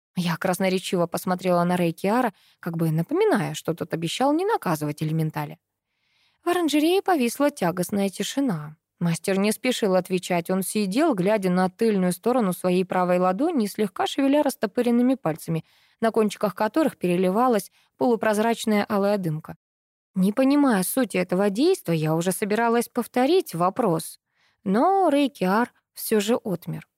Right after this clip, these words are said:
Глянув на Илайса, он холодно проговорил: "Да, ступай, завтра обсудим твою премию". И, клянусь, перед тем, как элементаль испарился, злость слетела с его лица, уступив место раскаянию.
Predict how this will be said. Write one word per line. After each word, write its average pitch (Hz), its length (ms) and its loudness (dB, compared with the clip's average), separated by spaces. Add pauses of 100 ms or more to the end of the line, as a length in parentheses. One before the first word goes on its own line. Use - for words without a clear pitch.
(420)
Глянув 190 500 0
на 196 160 0
Илайса, 208 720 0
он 180 180 2
холодно 196 480 0
проговорил: 190 640 -2 (920)
"Да, 202 260 2
ступай, 170 480 -2
завтра 165 340 -2
обсудим 165 400 -2
твою 160 360 0
премию". 156 640 -2 (960)
И, 202 100 -2
клянусь, 311 480 2
перед 220 240 0
тем, 226 160 0
как 180 180 -4
элементаль 190 460 2
испарился, 185 640 0
злость 175 500 0
слетела 190 540 -2
с - 80 -8
его 185 240 0
лица, 180 340 0
уступив 170 420 -4
место 196 600 0 (240)
раскаянию. 156 680 -4